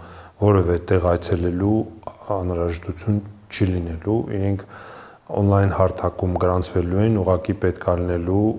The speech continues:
մեր, ը, թոշակառուների և նպաստառուների համար հաշվառման հասցե ունենան, որտեղ որ այս պահին հաշվառված են։ Իհարկե, այստեղ կան հարցեր, որ կարող է վա-, ը,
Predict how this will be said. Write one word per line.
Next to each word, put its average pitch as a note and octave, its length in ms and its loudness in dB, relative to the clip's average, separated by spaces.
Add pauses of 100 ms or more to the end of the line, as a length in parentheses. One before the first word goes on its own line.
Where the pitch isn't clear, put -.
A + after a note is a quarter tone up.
(260)
մեր, F#2 300 0 (260)
ը, G#2+ 200 0 (320)
թոշակառուների F2+ 1000 -2
և F#2 240 2
նպաստառուների F2 840 -2
համար G2 340 -2
հաշվառման F#2 720 0 (540)
հասցե G2 400 2
ունենան, F#2 520 0
որտեղ F2+ 340 0
որ G2+ 220 2 (400)
այս - 200 -2
պահին F#2+ 360 0
հաշվառված E2 680 -2
են։ - 100 -20 (420)
Իհարկե, A2 380 4
այստեղ F#2+ 320 0
կան F#2+ 240 0
հարցեր, G2+ 420 0
որ F2+ 240 -2
կարող E2+ 340 0
է E2+ 80 0
վա-, E2+ 180 0
ը, G#2+ 280 -2